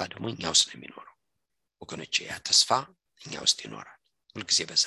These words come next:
ተስፋ ደስ ይለናል። ሁልጊዜ በዛ ተስፋ እንበዛለን። ተስፋ የሌላቸው ሰዎች አይደለን፣ ተስፋ ያለን ሰዎች ነን። ያ ተስፋ እውነት ስለሆነ ተጨበጠልን ማለት ነው። እውነት ነው ማለት ነው እኛ ውስጥ።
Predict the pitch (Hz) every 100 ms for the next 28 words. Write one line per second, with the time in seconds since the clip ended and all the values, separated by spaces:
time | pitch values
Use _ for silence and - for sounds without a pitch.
0 | - - - 117 - - - - - -
1 | - _ _ - - - 82 - - -
2 | - - - 160 - - - - - -
3 | _ _ _ _ _ _ - - - 90
4 | - 90 90 - - 104 - 131 - -
5 | - - - _ _ - - _ - -
6 | - - - - - - - - - -
7 | _ _ _ _ _ _ _ - 98 -
8 | - - 76 71 - - - - - -
9 | - - - - - - - 76 147 131
10 | - - - _ - 127 120 - - -
11 | - - - - _ _ - 78 - -